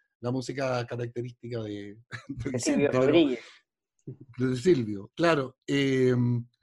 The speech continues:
Speaker 1: pero, pero estos personajes, estas historias secundarias, em, me parecía interesante, o me gustó el hecho de, claro, de no resolverlo. Porque también eran, son, está planteado, son mundos, eran mundos tremendamente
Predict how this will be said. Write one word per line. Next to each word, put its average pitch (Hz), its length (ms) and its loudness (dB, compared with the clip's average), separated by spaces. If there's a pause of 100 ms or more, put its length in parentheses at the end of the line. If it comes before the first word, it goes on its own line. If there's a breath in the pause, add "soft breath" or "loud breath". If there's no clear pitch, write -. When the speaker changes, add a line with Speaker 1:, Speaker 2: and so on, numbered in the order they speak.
(340)
Speaker 1:
pero, 160 800 4 (480)
pero 180 240 8
estos 190 240 0
personajes, 190 560 2
estas 196 200 2
historias 202 360 -2
secundarias, 175 840 0 (480 soft breath)
em, 147 960 -2 (160)
me 156 260 -6
parecía 170 300 2
interesante, 220 800 6
o 165 200 4
me 160 120 4
gustó 170 380 2
el 214 80 2
hecho 220 240 0
de, 214 120 0
claro, 208 360 2
de 151 120 0
no 180 160 0
resolverlo. 165 840 2 (500 soft breath)
Porque 196 240 2
también 233 380 6
eran, 247 340 6 (140)
son, 214 480 0
está 165 200 -4
planteado, 196 460 2
son 180 220 -2
mundos, 196 520 0
eran 185 240 2
mundos 151 380 -4
tremendamente 123 1120 0